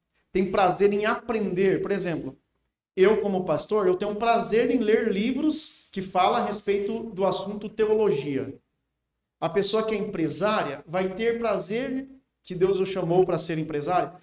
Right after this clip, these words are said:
vai ter prazer em ler livros que falam sobre empresários, sobre empresas, sobre vendas, sobre esse assunto. Então, aquilo que você foi chamado, você tem prazer em aprender a respeito desse assunto.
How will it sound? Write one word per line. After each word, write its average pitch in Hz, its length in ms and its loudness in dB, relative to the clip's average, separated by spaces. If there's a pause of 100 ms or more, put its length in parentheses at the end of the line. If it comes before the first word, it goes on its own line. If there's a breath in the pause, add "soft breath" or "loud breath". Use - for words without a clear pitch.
(200 loud breath)
vai 175 140 -4
ter 220 200 2
prazer 220 460 0
em 247 140 0
ler 208 440 6
livros 214 440 0
que - 120 -10
falam 208 380 0
sobre 208 300 -4
empresários, 180 720 0
sobre 160 240 -6
empresas, 160 540 0
sobre 151 260 -8
vendas, 160 460 -6
sobre - 220 -8
esse - 120 -8
assunto. 131 300 -8 (320 soft breath)
Então, 202 180 -2
aquilo 277 580 0
que 233 120 -6
você 185 400 0
foi 175 180 -4
chamado, 170 480 -4
você 185 220 -4
tem 208 240 -6
prazer 233 520 0
em 233 140 -4
aprender 240 560 -2
a 254 40 0
respeito 214 400 -4
desse 214 220 -6
assunto. 185 460 -10